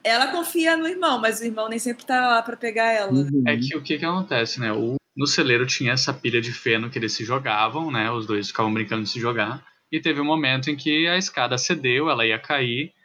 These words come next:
Speaker 3: e
Speaker 2: Uhum.
Speaker 3: ele foi colocando feno antes dela cair, pra ela cair em cima do feno. E ele falou, "Se joga." E ela se jogou, tipo, sem, sem abrir os olhos, só confia-,
Speaker 2: Uhum.
Speaker 3: confiando nele. E ao longo do conto, a gente vai vendo que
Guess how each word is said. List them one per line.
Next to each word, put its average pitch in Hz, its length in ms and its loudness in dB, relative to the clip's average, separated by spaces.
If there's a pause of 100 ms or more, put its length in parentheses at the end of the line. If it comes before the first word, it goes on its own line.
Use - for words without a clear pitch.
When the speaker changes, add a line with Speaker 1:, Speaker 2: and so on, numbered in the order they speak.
(180)
Speaker 3:
e 123 200 0
Speaker 2:
Uhum. 143 60 4
Speaker 3:
ele 147 420 2 (180)
foi 151 120 2
colocando 151 400 2
feno 147 640 0 (200)
antes 131 200 -4
dela 127 200 0
cair, 135 420 -2 (160)
pra 127 140 0
ela 120 380 0 (120)
cair 135 160 0
em 117 40 -4
cima 120 180 -4
do 123 100 -4
feno. 131 380 -2 (300)
E 139 80 -2
ele 123 120 0
falou, 160 320 0
"Se 143 220 2
joga." 135 600 0 (360)
E 143 120 2
ela 123 320 2
se - 300 0
jogou, 135 480 2
tipo, - 240 -8
sem, 131 1000 -2
sem - 240 0
abrir 127 200 0
os 127 120 0
olhos, 139 460 0 (140)
só 117 220 2
confia-, 123 320 0
Speaker 2:
Uhum. 117 120 0
Speaker 3:
confiando 120 440 0
nele. 120 280 -2 (400)
E 196 160 2
ao 269 160 2
longo 165 320 2
do 135 140 2
conto, 135 560 2
a 131 60 2
gente 135 200 -2
vai 139 160 2
vendo 123 340 0
que 147 340 -2